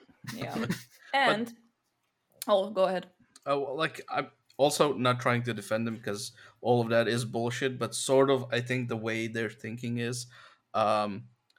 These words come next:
Speaker 2: if anyone would think this is one of our games, this is kind of cheaply made, and they'll think
Speaker 1: Mm-hmm.
Speaker 2: we made this crap, even though
Speaker 1: <laughs>
Speaker 2: the expensive thi-, games they made are kind of crap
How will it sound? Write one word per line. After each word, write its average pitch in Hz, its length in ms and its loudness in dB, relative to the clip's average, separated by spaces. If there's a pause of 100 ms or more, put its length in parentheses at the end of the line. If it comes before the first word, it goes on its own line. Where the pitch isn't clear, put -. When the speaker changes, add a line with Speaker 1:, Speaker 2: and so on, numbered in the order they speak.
(580)
Speaker 2:
if 160 360 0
anyone 147 640 0
would 131 140 0
think 156 400 -6
this 120 280 0
is 120 120 -6
one 117 220 2
of 110 100 -2
our 110 220 2
games, 113 580 -2 (320)
this 127 280 2
is 127 120 -4
kind 139 260 4
of 123 140 0
cheaply 127 400 -2
made, 113 400 2
and 107 240 -4
they'll 113 260 -2
think 113 160 0
Speaker 1:
Mm-hmm. 110 80 -8
Speaker 2:
we 113 100 -2
made 113 300 -4
this 101 200 -6
crap, 101 400 -4
even 110 340 -6
though 107 220 2
Speaker 1:
<laughs> - 500 -8
Speaker 2:
the 120 240 -4
expensive 147 800 6
thi-, - 340 2 (220)
games 123 340 4
they 113 140 0
made 110 440 0 (360)
are 120 200 0
kind 123 280 6
of 110 160 -6
crap 123 460 8